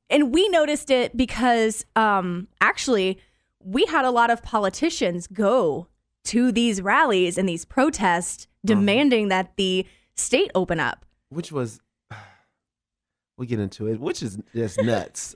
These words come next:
Speaker 2: <laughs> I, I <laughs>
Speaker 1: Let me start off by saying I
Speaker 2: Start
Speaker 1: do,
Speaker 2: it off.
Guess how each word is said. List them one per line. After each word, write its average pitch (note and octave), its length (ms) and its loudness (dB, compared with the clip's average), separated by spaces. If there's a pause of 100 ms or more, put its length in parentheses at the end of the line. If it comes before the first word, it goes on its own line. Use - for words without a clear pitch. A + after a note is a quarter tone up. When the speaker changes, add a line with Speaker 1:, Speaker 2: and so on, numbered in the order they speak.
Speaker 2:
<laughs> - 100 -14
I, D#3 360 0
I D#3+ 480 0 (420)
<laughs> - 800 -4
Speaker 1:
Let D4+ 200 2
me G#4+ 100 2
start D4+ 280 2
off B3+ 160 2
by A3 140 2
saying F#3+ 520 -2
I G3+ 100 4
Speaker 2:
Start A#3 200 6
Speaker 1:
do, - 60 0
Speaker 2:
it C4 60 2
off. D3+ 400 4